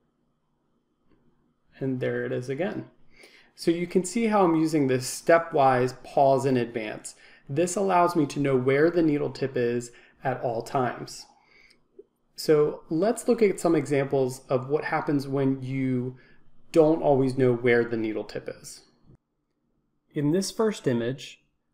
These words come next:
we're gonna see what happens when you don't completely lose sight of the needle tip. Now, this is showing you what you should not do.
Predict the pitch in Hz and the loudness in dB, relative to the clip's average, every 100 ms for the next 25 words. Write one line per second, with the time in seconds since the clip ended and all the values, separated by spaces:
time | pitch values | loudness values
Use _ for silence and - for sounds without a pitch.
0 | _ - 180 226 226 - 196 131 131 170 | _ -6 -2 0 -2 -2 -2 -2 -4 -4
1 | 165 160 151 147 135 131 - 143 147 147 | -4 -4 -2 -2 -2 -4 -6 -2 -2 -4
2 | 131 - 156 180 208 - 160 - 139 139 | -6 -4 -2 -2 -4 -6 -6 -6 -8 -6
3 | 131 123 120 117 - 107 110 117 113 110 | -4 -4 -4 -6 -6 -6 -6 -10 -8 -6
4 | 110 110 - - - - - - - - | -6 -6 -8 -12 -18 -18 -20 -18 -16 -16
5 | - - _ _ 135 127 123 123 147 151 | -18 -20 _ _ -6 -2 -4 -4 -4 -4
6 | 180 165 - 170 156 151 143 127 131 135 | -8 -8 -4 -2 0 0 -2 -4 -6 -6
7 | 131 131 113 117 117 113 127 - - 120 | -8 -8 -8 -6 -6 -6 -6 -10 -8 -6
8 | 107 - | -8 -12